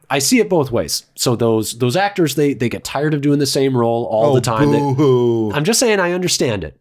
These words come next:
Speaker 1: I understand it. You didn't sign up as, to be an actor to play the same thing forever and ever. You want variety.
Speaker 2: Sure.
Speaker 1: And I get that. Um, but also there's, like you said, there's the money aspect. And then somebody like Robert Downey Junior, it's like, you show up and you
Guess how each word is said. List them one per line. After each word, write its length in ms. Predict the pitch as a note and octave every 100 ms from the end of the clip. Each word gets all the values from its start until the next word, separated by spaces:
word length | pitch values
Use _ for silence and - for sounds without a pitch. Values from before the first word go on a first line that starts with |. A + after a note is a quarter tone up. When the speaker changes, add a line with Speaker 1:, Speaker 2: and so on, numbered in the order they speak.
| _
Speaker 1:
I 120 | G#2 A2+
understand 440 | E3 - D3+ D3
it. 120 | C#3+ - B3+
You 120 | D#3
didn't 220 | E3 G#3+ E4
sign 280 | A3+ G3
up 120 | F#3+ F3+
as, 180 | F3+ -
to 160 | F3
be 200 | D#3 E3+
an 80 | D#3
actor 380 | C#3 C#3+ C#3 C3
to 120 | C3+
play 200 | C3+ C#3
the 100 | A#2+
same 300 | - B2+ A#2+
thing 220 | A#2+ A#2
forever 360 | G#2+ A2+ A2 G#2
and 80 | G2+
ever. 380 | G2 G2 G2 - - _ -
You 140 | C#3
want 220 | D3 C3+
variety. 600 | C3 A2+ G2+ F#2 F#2+ F#2 -
Speaker 2:
Sure. 380 | - A#3+ A3 -
Speaker 1:
And 420 | E3+ D#3 D#3 D3+
I 60 | D#3+
get 180 | C3+ A2
that. 220 | E2 D#2+ _ _ _ _ _ -
Um, 340 | C3+ C3 C3
but 120 | C#3+
also 280 | D#3 E3 D#3+
there's, 360 | C3+ B2 - A#2
like 140 | G#2+
you 60 | G2+
said, 160 | G2+
there's 180 | F2 F2
the 60 | F#2+
money 320 | G#2 B2 A#2+
aspect. 440 | A2 A2 - A2+ -
And 120 | A2
then 80 | A2+
somebody 300 | G3 A3+ E3+
like 200 | B2 A2
Robert 240 | G2 F#2
Downey 240 | F2 E2+
Junior, 360 | F2+ A#3 A#3 G2
it's 120 | E2+
like, 280 | G#2+ F#2+ - _ _ _ _
you 160 | C3+ A3
show 280 | A3 G3 D#3+
up 220 | E3 C3+
and 240 | B2 B2+ B2
you 880 | A2+ D3+ D#3 D3+ C#3+ C#3 B2+ B2